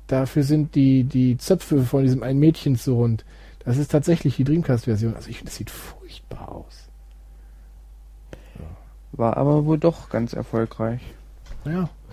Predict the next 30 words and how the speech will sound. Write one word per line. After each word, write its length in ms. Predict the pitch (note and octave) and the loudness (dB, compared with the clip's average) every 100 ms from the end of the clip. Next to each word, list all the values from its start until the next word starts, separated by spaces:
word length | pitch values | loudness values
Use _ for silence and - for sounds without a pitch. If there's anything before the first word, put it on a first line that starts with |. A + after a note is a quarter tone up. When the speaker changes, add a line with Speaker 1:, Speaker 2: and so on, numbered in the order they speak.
| - - - - - | -16 -16 -16 -20 4
Speaker 1:
Wie 80 | F#3 | 8
gesagt, 340 | F#3 C#3 - - | 10 10 6 6
hoffen 240 | F#3+ G3+ F#3+ | 8 10 8
wir 60 | |
da 160 | E3 F3 | 10 10
das 160 | E3+ | 8
Beste. 480 | - G#3 - C4+ C4+ | 8 6 8 2 4
Ansonsten, 680 | F#3+ F#3+ A3+ - A#3 A#3 A3+ - - - - - - - - - - | 8 8 8 6 4 4 2 -4 -18 -18 -20 -20 -20 -20 -20 -6 8
wir 360 | F#3 G3+ F#3+ E3+ D#3 | 12 12 12 10 10
nähern 320 | F3 G3+ F3 | 12 12 12
uns 200 | D3+ - | 10 12
den 120 | F3 | 12
zwei 320 | D#3+ - E3+ D3+ | 12 12 12 12
Stunden. 720 | - - F3 G3 C#3 A3 B3 - | 12 12 12 12 8 6 6 8
Speaker 2:
Au, 240 | B2 A#2+ A#2 A2 G#2 C3+ | 10 10 10 6 0 10
Backe. 560 | A2+ - - A2 G#2 - | 10 10 4 6 4 6
Speaker 1:
Allen 240 | D#3+ F#3+ F3+ | 10 12 12
Leuten, 380 | F#3 F#3 F3 D#3 | 12 12 8 8
die 160 | E3 | 12
ihr, 220 | E3 D#3+ D3+ | 12 12 12
die 160 | D#3 E3+ | 10 10
ihr 120 | D#3+ | 12
noch 160 | D3+ | 10
lebt, 400 | D3 D3 E3+ - | 10 12 10 6
äh, 140 | C#3+ D3 | 4 8
ihr 120 | C#3 | 10
habt 160 | D3+ - | 8 8
kein 180 | C#3+ C#3 | 8 10
Leben. 500 | D3 E3 F3+ F3+ D3 | 10 10 6 4 6
Ähm, 1300 | D3+ D3 C#3+ C#3 C#3 C3+ C#3 C#3 C3+ C3+ C3+ C3+ C3+ | 10 10 12 10 10 10 10 10 8 8 6 6 4